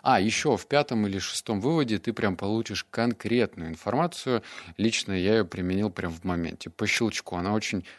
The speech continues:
понятная, простая. Ну и, в общем, на этом мы прям остановимся. Итак, вывод номер раз. По Россеру U S P было точным термином, который он дал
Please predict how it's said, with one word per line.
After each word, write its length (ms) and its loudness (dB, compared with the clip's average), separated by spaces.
понятная, 500 4
простая. 640 2
Ну 140 2
и, 20 2
в 80 2
общем, 420 -4
на 60 -2
этом 240 -4
мы 80 -4
прям 200 -4
остановимся. 640 -8
Итак, 320 2
вывод 380 2
номер 420 2
раз. 380 -4
По 140 4
Россеру 460 4
U 260 0
S 140 2
P 260 -2
было 240 2
точным 460 0
термином, 420 2
который 320 -4
он 140 -2
дал 240 4